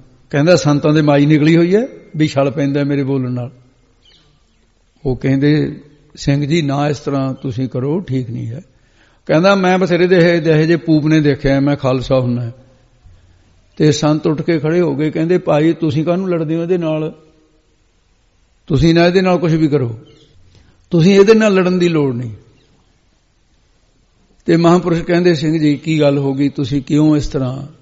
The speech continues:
ਉਹ ਕਹਿੰਦਾ, "ਖੜਾ ਰਹਿ ਉਹ ਪੂਪਨਿਆ, ਮੈਂ ਤੇਰੇ ਵਰਗੇ ਵੀਹ ਸਾਧ ਦੇਖੇ ਨੇ।"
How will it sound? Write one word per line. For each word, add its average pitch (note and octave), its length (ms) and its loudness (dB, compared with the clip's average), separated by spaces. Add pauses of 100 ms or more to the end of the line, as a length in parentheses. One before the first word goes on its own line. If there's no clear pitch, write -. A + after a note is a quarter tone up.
(840)
ਉਹ C#3+ 160 -2
ਕਹਿੰਦਾ, D3+ 360 0
"ਖੜਾ D#3+ 260 0
ਰਹਿ E3+ 180 4
ਉਹ A3+ 200 6
ਪੂਪਨਿਆ, E3+ 440 2 (1300)
ਮੈਂ D#3 240 -2
ਤੇਰੇ D#3 260 0
ਵਰਗੇ D#3 360 0
ਵੀਹ F3+ 300 2
ਸਾਧ E3+ 280 4
ਦੇਖੇ C#3 320 0
ਨੇ।" G#2 140 -6